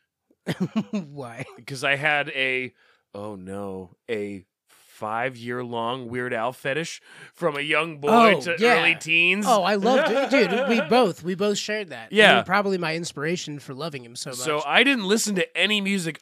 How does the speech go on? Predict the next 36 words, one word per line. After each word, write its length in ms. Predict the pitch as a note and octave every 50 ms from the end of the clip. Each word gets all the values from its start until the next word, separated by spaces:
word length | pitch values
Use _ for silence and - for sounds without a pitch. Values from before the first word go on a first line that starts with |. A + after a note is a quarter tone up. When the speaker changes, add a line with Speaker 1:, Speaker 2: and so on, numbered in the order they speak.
| _
Speaker 2:
other 240 | D#3+ E3 F3 F3+ F3
than, 100 | E3+ F3 D#3
I 60 | D3+
was 120 | D#3 D#3 C#3+
like, 160 | C#3+ C#3 D3+
"It's 180 | D3 C#3+ - - -
all, 220 | F3 F3 E3+ D#3+
he 100 | E3 F#3
does 280 | E3 F#3 G#3 G#3 G3+ G3
it 180 | F#3 F3 -
better. 480 | C#4+ B3+ B3 B3 A#3+ G#3 E3+ C#3 - - - D#3 - - G#3+ - - A#3 G#3+
He 80 | A#3
does 200 | B3+ C#4+ C#4+ C4
it 120 | D4+ C#4 -
Speaker 1:
<laughs> 40 | -
Speaker 2:
better, 300 | E4 D#4+ D#4+ C#4+ B3 A3
faster, 500 | - - F4 E4 E4 - - D4 C4 A#3+
stronger, 540 | - - F#4 D#4+ D#4+ E4 D#4+ B3+ B3 A#3 A#3
and 100 | B3+ B3+
hornier." 420 | C#4 E4 D#4+ D#4 D#4 C#4+ G#3+ G#3 -
Are 100 | D#3+ C#3+
we, 200 | D3 F#3 A#3 C#4 -
we're, 160 | - A#2 A#2+
Jeremy, 300 | A#2 C3+ D3+ D#3+ C#3+ G#2
are 60 | F#2+
we 140 | G2+ C3 E3 D#3
becoming 460 | C#3 C3 - - A#2 C3+ D3+ D#3+ D#3
the 80 | B2+
Speaker 1:
Are 80 | - -
Speaker 2:
Weird 140 | C3+ C#3+ E3+
Speaker 1:
we 80 | F#3+ G#3+
Speaker 2:
Al's 200 | G3+ D3+ F3 -
of 80 | G3+
Speaker 1:
Weird 160 | G3 G3 G3+ F3
Al? 240 | A2+ G2+ G#2 A2+
Speaker 2:
podcast? 400 | - - - D#3+ F3 G3+ G3+ -